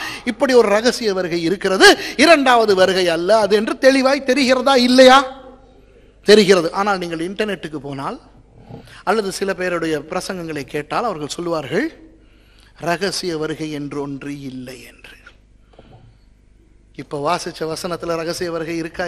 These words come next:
இல்லையா? இருக்கு. சிலர் சொல்லுகிறார்கள், இந்த, இப்படி சொல்லுகிறார்கள். இப்போ சில பைபிள் ஸ்கூல்ல படிச்சவங்க இருக்கிறீங்க, சில பேர் நான் நினைக்கிறேன் இன்டர்நெட்டுக்கு போறவங்களா இருக்காங்க. உங்களுக்காக நான் சில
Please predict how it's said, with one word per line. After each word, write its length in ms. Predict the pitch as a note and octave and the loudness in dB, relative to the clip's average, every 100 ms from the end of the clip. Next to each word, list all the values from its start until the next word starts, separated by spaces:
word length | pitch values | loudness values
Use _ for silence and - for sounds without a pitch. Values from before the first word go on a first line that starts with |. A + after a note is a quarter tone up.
| E3+ | -8
இல்லையா? 260 | E3+ F#3 G3+ - _ _ _ _ _ _ _ - | -10 -12 -14 -20 _ _ _ _ _ _ _ -16
இருக்கு. 260 | - - - - _ _ - - _ _ _ _ - - _ _ _ _ _ _ _ - | -16 -16 -20 -20 _ _ -20 -20 _ _ _ _ -20 -20 _ _ _ _ _ _ _ -12
சிலர் 280 | F3+ F3+ - | -6 -4 -4
சொல்லுகிறார்கள், 580 | E3 D3+ D#3 D3+ F3 D4+ - _ _ _ - _ | -6 -6 -4 -4 -8 -12 -18 _ _ _ -20 _
இந்த, 380 | G3 A#3 C#4+ D4 C4 F#3 D#3 - B3 | -4 0 2 6 6 6 0 -10 -8
இப்படி 200 | D4 B3 | -4 -2
சொல்லுகிறார்கள். 460 | A3+ E3+ D3+ D3+ - - - - - - _ _ _ - | -4 -4 -8 -10 -20 -20 -20 -20 -20 -20 _ _ _ -18
இப்போ 160 | - D3 | -12 -8
சில 140 | E3+ D#3 D3+ D#3 | -6 -6 -6 -6
பைபிள் 260 | E3+ E3+ D#3+ | -4 -4 -6
ஸ்கூல்ல 260 | - D#3+ D#3 | -6 -6 -6
படிச்சவங்க 460 | D#3 D3 E3 D#3 D3 D3 - - | -8 -10 -12 -10 -12 -14 -20 -12
இருக்கிறீங்க, 400 | D#3+ D#3 D3+ C#3+ F3+ B3+ _ _ _ _ _ | -10 -8 -10 -12 -16 -20 _ _ _ _ _
சில 100 | - F4 | -8 -6
பேர் 240 | F4 D#4+ | -4 -4
நான் 120 | C#4 A#3+ | -2 -4
நினைக்கிறேன் 320 | G#3+ A3 G3+ | -6 -6 -6
இன்டர்நெட்டுக்கு 420 | G3+ G#3 G3 F3+ F#3 | -8 -10 -10 -10 -6
போறவங்களா 340 | F3+ E3+ F3 | -8 -6 -8
இருக்காங்க. 260 | D#3 F#3 A3+ | -8 -10 -8
உங்களுக்காக 420 | A3+ G#3+ A3 A3+ | -6 -4 -4 -4
நான் 140 | B3 - | -6 -6
சில 100 | G3+ | -8